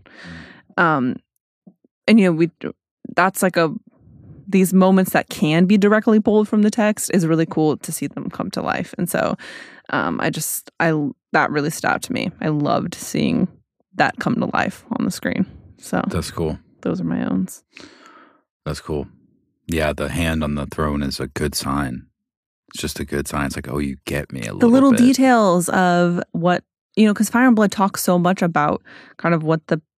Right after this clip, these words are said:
Speaker 2: literal Iron Throne does to these people.
Speaker 1: Mm-hmm.
Speaker 2: And so, and we talk about Viserys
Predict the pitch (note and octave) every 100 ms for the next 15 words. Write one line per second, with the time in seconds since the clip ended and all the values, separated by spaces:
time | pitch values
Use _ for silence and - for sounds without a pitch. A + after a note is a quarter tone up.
0 | _ F3+ F3+ G3+ G#3 F#3 F3+ D3 D#3+ D#3+
1 | E3 E3 D#3 D3 D#3 D#3+ - - - -
2 | - - - - - D3+ - - - D#3+
3 | D#3+ C#3+ A#1 - - _ _ _ _ _
4 | _ - - E3+ E3 F3+ F3 - - F#3
5 | - - - - A#3 F3 - - E3+ -
6 | - -